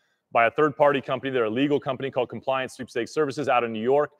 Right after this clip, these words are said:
They handle all of the legal stuff that has to do with running a sweepstakes in a legal way in the United States. There is a lot of paperwork that you have to do.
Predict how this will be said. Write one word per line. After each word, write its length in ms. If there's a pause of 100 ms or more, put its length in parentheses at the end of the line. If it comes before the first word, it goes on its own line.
(220)
They 100
handle 380
all 420
of 120
the 80
legal 260
stuff 240
that 120
has 180
to 80
do 180
with 120
running 280
a 40
sweepstakes 520
in 140
a 40
legal 300
way 220
in 80
the 80
United 320
States. 340 (320)
There 120
is 100
a 40
lot 440
of 240
paperwork 480
that 60
you 80
have 100
to 80
do. 300